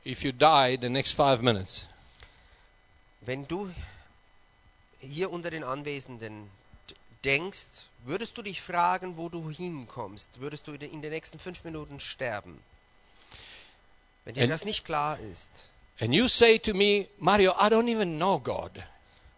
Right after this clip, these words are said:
Speaker 2: Und du sagst dann vielleicht auch, "Aber ich kenne ja Gott überhaupt nicht.
Speaker 1: I don't even know if he exists."
Speaker 2: Ich weiß ja gar nicht, ob es ihn gibt.
Speaker 1: Let me tell you how I got saved.
Speaker 2: Ich möchte dir erzählen, wie ich gerettet wurde.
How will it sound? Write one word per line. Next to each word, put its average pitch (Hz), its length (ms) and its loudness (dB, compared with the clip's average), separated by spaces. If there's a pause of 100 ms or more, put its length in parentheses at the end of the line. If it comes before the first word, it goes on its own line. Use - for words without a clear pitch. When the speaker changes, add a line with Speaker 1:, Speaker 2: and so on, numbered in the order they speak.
Speaker 2:
Und 123 60 -18
du 135 60 -12
sagst 180 340 -2
dann 170 180 -8
vielleicht 156 440 -8
auch, 139 340 -10
"Aber 139 180 -12
ich - 200 -16
kenne 247 240 -6
ja 262 140 4
Gott 160 280 -4
überhaupt 117 580 -12
nicht. 98 180 -16
Speaker 1:
I 175 60 8
don't 269 180 10
even 262 200 6
know 240 120 10
if 220 140 6
he 226 100 6
exists." - 760 4 (400)
Speaker 2:
Ich - 80 -10
weiß 175 140 2
ja 196 60 -4
gar 196 120 0
nicht, 196 120 -4
ob 185 120 -10
es 185 60 -18
ihn 190 180 -16
gibt. - 500 -14 (800)
Speaker 1:
Let 185 120 4
me 247 80 4
tell 247 220 8
you 233 100 10
how 226 440 6
I 214 240 6
got 143 200 2
saved. 90 480 -4 (300)
Speaker 2:
Ich - 80 -20
möchte 165 240 -10
dir 170 60 -8
erzählen, 160 420 -8
wie 160 140 -18
ich - 160 -12
gerettet 127 460 -14
wurde. 95 260 -16